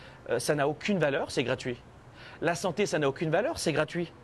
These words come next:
L'éducation, les connaissances, pourquoi je paierais pour des connaissances ? Regardez, j'ai, c'est un cliché en France. Nous, chez nous, aux États-Unis, par exemple ici, à, à Miami, on paye des conseillers.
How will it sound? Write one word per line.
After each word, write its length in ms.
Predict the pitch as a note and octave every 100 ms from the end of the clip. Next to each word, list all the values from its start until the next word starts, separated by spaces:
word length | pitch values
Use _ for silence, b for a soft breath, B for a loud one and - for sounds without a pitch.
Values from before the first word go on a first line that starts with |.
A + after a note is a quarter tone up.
| B B B
L'éducation, 760 | E3+ F#3+ A#3+ A#3 - - A#3
les 120 | G3
connaissances, 680 | D#3+ F#3+ G3 - G3+ G#3 - - - -
pourquoi 240 | A3 C#4
je 120 | F#3+ F3+
paierais 340 | A3 G#3+ C#4
pour 180 | F3+ D3+
des 80 | C#3+
connaissances ? 720 | A3+ A3 G3+ A#3 A#3 A#3+ - B B B
Regardez, 380 | D#3+ F#3 F3 D#3
j'ai, 100 | E3+
c'est 180 | C3 -
un 80 | D3+
cliché 340 | - F#3 -
en 120 | F3 C3+
France. 480 | - A#3+ E4 - B B B D3+
Nous, 140 | G#3
chez 180 | - D#3+
nous, 100 | A#3
aux 80 | E3+
États-Unis, 540 | B2+ A#2+ G#2+ C#3+ A#3+
par 120 | G#2+
exemple 280 | A#2+ E3 -
ici, 320 | A2+ - A#3+
à, 140 | - A#2+
à 180 | B2
Miami, 340 | C3 C3 D#3+ D4 - B B C#3+
on 80 |
paye 300 | C#3 C#4 D#4
des 120 | F#3 F3+
conseillers. 540 | F3+ - D#3+ D3